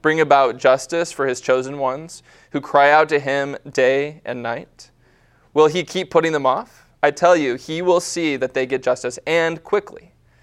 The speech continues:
However, when the Son of Man comes, will he find faith on the earth?'" The last phrase there, "However, when the Son of Man comes, will he find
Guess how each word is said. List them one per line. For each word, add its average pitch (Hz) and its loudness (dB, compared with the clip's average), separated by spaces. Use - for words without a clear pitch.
However, 165 4
when 156 2
the 147 -6
Son 147 0
of 151 -2
Man 147 -4
comes, 120 -12
will 120 -10
he 123 -10
find 123 -10
faith 120 -8
on 131 -16
the 120 -18
earth?'" - -20
The 151 4
last 165 2
phrase 156 0
there, 117 -6
"However, 151 4
when 143 0
the 135 -6
Son 151 -2
of 151 -4
Man 135 -4
comes, 123 -2
will 123 -8
he 127 -10
find 127 -4